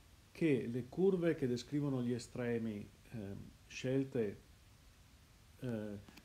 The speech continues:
gli estremi di precipitazione o gli estremi, o estremi in generale, possono essere solo di tre tipi, che sono, eh, chiamate curve appunto di, eh,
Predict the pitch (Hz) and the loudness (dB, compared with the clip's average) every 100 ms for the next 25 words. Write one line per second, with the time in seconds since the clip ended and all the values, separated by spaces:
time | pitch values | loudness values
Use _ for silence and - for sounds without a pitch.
0 | - - 131 131 131 139 135 120 117 110 | -12 -2 0 0 0 2 2 2 0 -4
1 | 113 113 117 - 185 180 120 131 127 127 | -6 -6 -6 -2 2 2 2 2 2 2
2 | 113 - 131 135 135 101 - 123 117 117 | 0 -2 0 2 2 -2 -6 -4 -2 -4
3 | - 123 131 117 110 120 135 117 101 104 | -4 -2 0 0 0 0 0 0 -2 0
4 | 139 147 - - - - - 170 175 196 | -2 -2 -10 -14 -14 -10 0 0 2 2
5 | 127 127 151 139 - 135 135 131 131 131 | 4 2 2 2 2 2 4 4 2 0
6 | 127 113 101 113 113 - - - - - | -2 -4 -2 -2 -4 -10 -20 -20 -20 -20
7 | - - - - - 147 143 143 120 - | -20 0 4 6 4 0 0 0 0 -4
8 | - - 131 113 110 107 147 139 104 110 | -16 -8 -4 -2 -2 -4 -2 -2 -2 -2
9 | 156 147 127 117 107 135 143 110 110 110 | -2 -2 0 0 0 -2 -2 -4 -4 -2
10 | 127 110 113 120 113 110 107 101 | -2 0 0 0 -4 -4 -4 -6